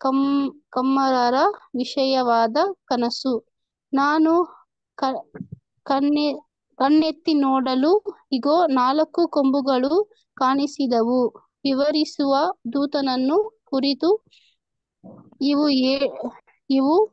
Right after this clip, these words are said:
ಏಳು ಎಂದು, ಏಳು, ಏಳು ಎಂದು ನಾ-, ಎಂದು ನಾನು ಕೇಳಿದಂತೆ,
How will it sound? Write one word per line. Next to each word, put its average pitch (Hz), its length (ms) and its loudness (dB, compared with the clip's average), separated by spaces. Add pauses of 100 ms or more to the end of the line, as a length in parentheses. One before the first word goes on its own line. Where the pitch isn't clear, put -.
(120)
ಏಳು 311 300 2
ಎಂದು, 269 380 0
ಏಳು, 277 320 0 (200)
ಏಳು 294 360 0
ಎಂದು 285 420 -2
ನಾ-, 247 320 -2 (460)
ಎಂದು 285 300 2
ನಾನು 254 560 0 (240)
ಕೇಳಿದಂತೆ, 269 1300 -2